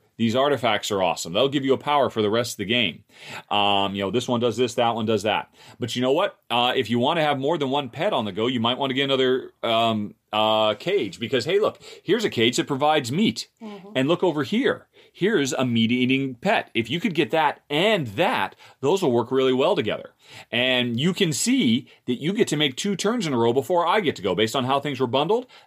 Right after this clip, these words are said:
Speaker 1: those, that might be a good one-two combo. And then you hope you can get the artifact later 'cause you don't know what I'm gonna do. <sighs> It's tough. Um, that's a tough game. It's a complex game,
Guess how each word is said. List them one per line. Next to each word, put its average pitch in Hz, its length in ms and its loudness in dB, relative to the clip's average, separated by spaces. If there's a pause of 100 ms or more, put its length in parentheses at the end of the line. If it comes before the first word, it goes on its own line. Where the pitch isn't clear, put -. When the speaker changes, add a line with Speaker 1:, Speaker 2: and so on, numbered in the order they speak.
Speaker 1:
those, 127 300 0
that 127 200 2
might 156 200 -2
be 131 100 0
a 131 60 -2
good 139 180 -2
one-two 120 460 -4
combo. 165 460 0
And 117 120 0
then 143 100 0
you 131 120 2
hope 147 320 -2
you 123 80 0
can 120 100 0
get 120 120 2
the 120 100 0
artifact 131 480 0
later 139 360 0
'cause 123 140 -4
you 120 80 -4
don't 123 160 -2
know 131 60 -2
what 147 140 4
I'm 208 180 2
gonna 127 160 0
do. - 240 -10 (1300)
<sighs> 160 60 0 (760)
It's 175 180 0
tough. 143 420 0 (380)
Um, 139 640 0
that's 143 220 0
a 196 60 4
tough 170 380 -2
game. 113 400 -2 (320)
It's 120 220 -2
a 135 60 0
complex 143 580 0
game, 107 360 -2